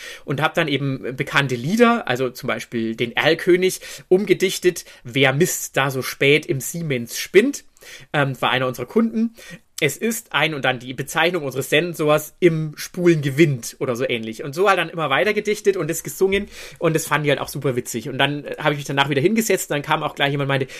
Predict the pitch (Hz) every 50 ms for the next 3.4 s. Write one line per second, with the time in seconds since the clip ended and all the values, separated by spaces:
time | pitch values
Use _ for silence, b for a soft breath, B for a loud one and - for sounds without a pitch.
0 | B B B B 160 170 180 180 180 170 - - 180 - - 147 151 160 165 170
1 | - 240 220 - 165 156 147 147 147 147 156 156 170 185 185 175 160 151 - 170
2 | 185 214 240 226 214 190 170 170 165 160 170 170 170 175 175 165 165 160 165 165
3 | - 170 - 190 - - -